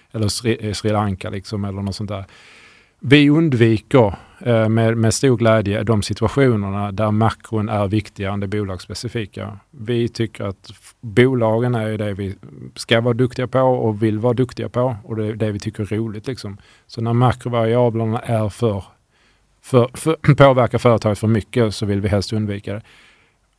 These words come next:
Kaviaten är ju då att i en, en recession påverkar alla bolag. Det finns inget bolag som är ocykliskt. Det finns inte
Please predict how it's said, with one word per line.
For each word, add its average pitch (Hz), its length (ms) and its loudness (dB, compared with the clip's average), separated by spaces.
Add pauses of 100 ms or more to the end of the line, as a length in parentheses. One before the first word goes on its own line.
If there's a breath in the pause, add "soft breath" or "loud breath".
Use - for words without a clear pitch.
Kaviaten 131 580 2
är 147 60 4
ju 117 160 4
då 107 260 0
att 107 200 0
i 110 140 -2
en, 104 160 -4
en 110 300 -6
recession 110 520 0
påverkar 123 380 2
alla 95 200 0
bolag. 98 400 -2
Det - 160 -20
finns 107 200 -2
inget 110 300 0
bolag 101 400 -4
som 98 120 -6
är 95 160 -6
ocykliskt. - 640 -10
Det 107 100 -2
finns 65 400 -4
inte 127 200 -6